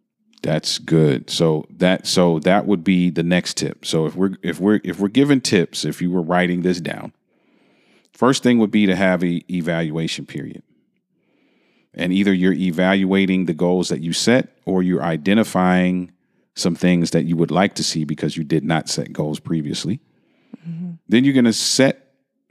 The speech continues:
Speaker 1: obviously set the goals, and then you're gonna s-, create some benchmarks
Speaker 2: Mm-hmm.
Speaker 1: along the way, uh, checkpoints, if you will, that allow you to get wins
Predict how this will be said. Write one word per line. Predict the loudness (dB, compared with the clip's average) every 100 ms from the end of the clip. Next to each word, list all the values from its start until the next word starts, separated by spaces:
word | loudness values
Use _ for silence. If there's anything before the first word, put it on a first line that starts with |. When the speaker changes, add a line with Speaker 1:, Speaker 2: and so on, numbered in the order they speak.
| _ _
Speaker 1:
obviously | -2 0 0 -4 -2
set | 0 -2 -2
the |
goals, | -4 -4 -6 -10 -12 -16 _ _ _ _ _ -4
and | 0
then | 2
you're | 4
gonna | 2 2
s-, | 0 -6 -8 _ -12
create | -2 2 2 2
some | -2 -2 -2
benchmarks | 0 0 0 -4 -8 -10 -12 -12 -12 _ -12
Speaker 2:
Mm-hmm. | -12 -12 -16 _ _ _ _ _ _ _ _ _ -4
Speaker 1:
along | 2 4 4 4
the | 4
way, | 2 0 -4 -12 _ _ _ _ _ _ _ -8
uh, | -6 -6
checkpoints, | -4 -2 -2 -2 -2 -2 -2 -8
if | -8
you | -8 -8
will, | -8 -8
that | -4 -4 -4
allow | -2 0 2
you | 0
to | -2
get | -4 -4
wins | 2 4 4 2 -2 -6